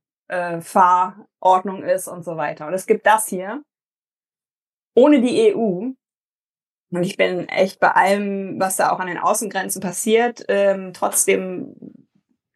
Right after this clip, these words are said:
überzeugte Europäerin. Ähm, weil ohne die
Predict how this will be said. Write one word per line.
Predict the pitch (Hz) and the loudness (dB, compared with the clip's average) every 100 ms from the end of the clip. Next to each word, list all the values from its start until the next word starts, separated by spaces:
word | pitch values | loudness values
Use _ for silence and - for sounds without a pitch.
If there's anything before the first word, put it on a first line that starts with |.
| _ | _
überzeugte | 175 180 175 185 196 180 | 2 2 2 0 2 2
Europäerin. | 170 175 196 208 175 160 170 220 - _ _ _ _ _ _ _ _ _ _ _ _ | 0 -2 0 2 2 0 -6 -10 -18 _ _ _ _ _ _ _ _ _ _ _ _
Ähm, | 185 185 185 185 180 180 175 175 170 170 | 2 6 6 4 2 2 0 -4 -6 -4
weil | 170 - | -2 2
ohne | 208 233 | 2 2
die | 202 | 0